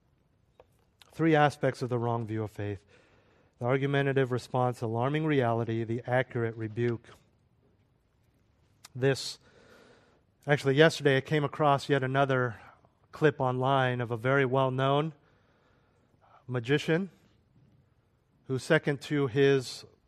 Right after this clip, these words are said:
uh, celebrity as a magician, is probably most well-known for being a very vocal atheist. He's, uh, of the duo Penn and Teller, Penn Jillette.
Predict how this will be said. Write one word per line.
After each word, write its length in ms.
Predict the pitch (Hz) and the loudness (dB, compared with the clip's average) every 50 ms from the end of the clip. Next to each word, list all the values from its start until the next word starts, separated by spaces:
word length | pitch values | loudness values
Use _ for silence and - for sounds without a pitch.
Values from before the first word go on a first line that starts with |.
| _ _ _ _ _ _ _ _ _ _ _ _ _ _ _ _ - | _ _ _ _ _ _ _ _ _ _ _ _ _ _ _ _ -20
uh, 320 | - 117 101 87 - - - _ _ _ _ _ | -20 -20 -20 -20 -20 -20 -20 _ _ _ _ _
celebrity 580 | - - - 143 135 139 147 139 147 143 143 | -10 -6 -2 2 4 4 4 4 4 2 2
as 140 | 139 131 117 | 2 2 0
a 60 | 120 | -2
magician, 560 | 127 127 120 113 135 139 - - 143 139 135 131 | -6 -6 -4 -2 -2 -4 -2 -2 -4 -4 -4 -4
is 80 | 110 | -6
probably 280 | - - 131 131 127 127 | -4 -4 -2 -2 -2 -2
most 300 | 127 123 127 123 - - | -2 -2 -4 -4 -4 -6
well-known 440 | 127 123 120 120 120 120 120 120 113 | -6 -4 -4 -4 -4 -4 -4 -4 -6
for 120 | - 123 | -8 -8
being 200 | 110 120 117 117 | -8 -6 -6 -6
a 60 | 113 | -6
very 220 | 107 120 120 120 117 | -4 -2 -2 -2 -2
vocal 520 | 107 120 120 113 - 127 120 117 113 - _ | -2 -4 -4 -4 -4 -4 -4 -4 -6 -6 _
atheist. 600 | 143 147 143 - - 110 107 123 - - - _ _ _ _ _ _ _ _ _ _ _ _ _ _ _ _ _ _ _ _ _ _ _ _ _ _ _ _ _ _ - | -4 -4 -4 -4 -8 -8 -8 -10 -10 -14 -18 _ _ _ _ _ _ _ _ _ _ _ _ _ _ _ _ _ _ _ _ _ _ _ _ _ _ _ _ _ _ -10
He's, 380 | 131 120 120 120 113 - - | -8 -6 -6 -6 -8 -8 -6
uh, 340 | 120 117 113 113 110 113 117 - _ _ _ _ _ _ _ _ _ _ _ _ _ _ _ _ _ _ _ _ _ _ _ _ _ - 135 131 _ _ - | -6 -4 -4 -4 -6 -8 -10 -16 _ _ _ _ _ _ _ _ _ _ _ _ _ _ _ _ _ _ _ _ _ _ _ _ _ -20 -20 -20 _ _ -8
of 160 | 135 131 113 | -8 -6 -4
the 80 | 127 120 | -4 -4
duo 380 | 110 131 139 139 131 127 117 - _ _ _ - | -2 0 0 2 2 0 -2 -8 _ _ _ -4
Penn 180 | - 147 139 131 | -2 -2 -2 -2
and 100 | 120 110 | -4 -2
Teller, 360 | - 143 135 127 135 156 147 - _ _ _ _ _ _ _ _ _ _ _ _ _ _ _ _ - _ _ _ | -2 0 0 0 0 -2 -6 -12 _ _ _ _ _ _ _ _ _ _ _ _ _ _ _ _ -20 _ _ _
Penn 180 | - 135 131 127 | -8 -8 -8 -6
Jillette. 360 | 113 123 120 120 123 143 | -6 -4 -2 -2 -2 -2